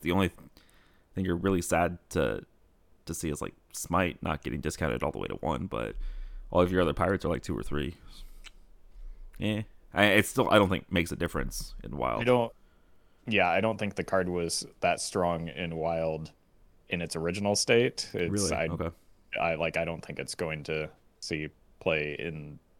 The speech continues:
Speaker 2: this state at, at all. I, honestly, it feels hard for it to, like, things have sped up in Standard too. Like, would the original, like, the full reversion really break Standard again when Warrior is so desperate for help right now?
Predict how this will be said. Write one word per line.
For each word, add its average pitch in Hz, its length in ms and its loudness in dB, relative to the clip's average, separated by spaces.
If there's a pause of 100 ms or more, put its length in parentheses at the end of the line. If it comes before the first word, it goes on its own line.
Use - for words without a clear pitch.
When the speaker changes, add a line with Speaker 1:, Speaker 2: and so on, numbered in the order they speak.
(640)
Speaker 2:
this 85 200 -4
state 73 340 -2 (320)
at, 80 240 0 (120)
at 82 120 2
all. 82 320 2 (240)
I, 104 220 6 (260)
honestly, 117 360 8
it 92 60 4
feels 110 220 6
hard 107 240 8
for 110 120 4
it 92 80 2
to, 101 220 2
like, 101 320 4
things 131 200 6
have 117 100 6
sped 113 200 8
up 113 100 6
in 98 100 2
Standard 113 420 4
too. 110 380 4 (300)
Like, 85 320 2
would 107 480 4
the 98 220 4
original, 113 760 10
like, 101 220 6
the 104 120 6
full 107 260 8
reversion 107 500 6
really 95 300 6
break 98 260 2
Standard 113 400 2
again 139 560 2
when 95 200 2
Warrior 101 420 4
is 87 100 0
so 101 340 8
desperate 95 460 4
for 85 140 -2
help 90 240 0
right 127 200 4
now? 151 300 -2